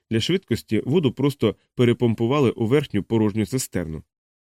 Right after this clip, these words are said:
За нормальних умов такий асиметричний розподіл вантажу був би неможливий, але ракету поки що не лаштували в дорогу. Після того, як відпомпували воду, нижній відсік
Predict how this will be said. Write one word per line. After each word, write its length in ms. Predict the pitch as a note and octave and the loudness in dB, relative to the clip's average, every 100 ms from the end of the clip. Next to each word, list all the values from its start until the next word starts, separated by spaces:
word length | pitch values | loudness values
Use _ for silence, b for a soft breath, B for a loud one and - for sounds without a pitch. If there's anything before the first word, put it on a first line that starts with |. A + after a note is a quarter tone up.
| _ | _
За 160 | A2 A#2 | 0 4
нормальних 500 | A2+ A2 A2 G#2+ - | 4 4 4 2 0
умов 200 | C3 D3 | 0 0
такий 280 | A#2 - A2 | -2 0 0
асиметричний 640 | G#2 A#2 A2+ A2+ G2+ A2 | 2 0 0 0 0 0
розподіл 420 | G#2+ G#2+ A#2 G#2 G#2 | -2 -2 -2 0 0
вантажу 500 | G#2+ G#2 A2 A#2 - _ _ | 0 -2 0 0 0 _ _
був 160 | A2+ A2+ | 2 4
би 120 | A2 | 4
неможливий, 600 | G#2+ G#2+ A2 E3 D#3 C#3 - _ _ | 2 2 2 0 0 -2 -6 _ _
але 220 | D3+ A3 | 0 2
ракету 340 | E3+ - E3+ A#2 | 2 2 -2 -2
поки 260 | C3+ B2 | -4 -4
що 160 | - A#2 | -2 0
не 100 | A2 | 2
лаштували 520 | A2 - B2 G#2 G2+ | 0 0 0 2 0
в 60 | F#2+ | -2
дорогу. 420 | A#2 F2 D2 - _ _ _ _ _ _ _ | -4 -4 -8 -16 _ _ _ _ _ _ _
Після 240 | B2 A2 A2+ | -2 0 2
того, 320 | C3 A#2 A2 | 2 2 2
як 260 | A#2+ A2 - | 0 -2 0
відпомпували 720 | A2+ - A#2 G#2+ B2 A2 G#2 | 0 2 0 2 2 2 2
воду, 340 | B2 C#3+ F2+ - _ _ _ - | 0 -2 -4 -8 _ _ _ 0
нижній 320 | A#2+ A2 A2+ | 2 4 2
відсік 440 | A2 A2 D3 D3 | 0 0 -4 -4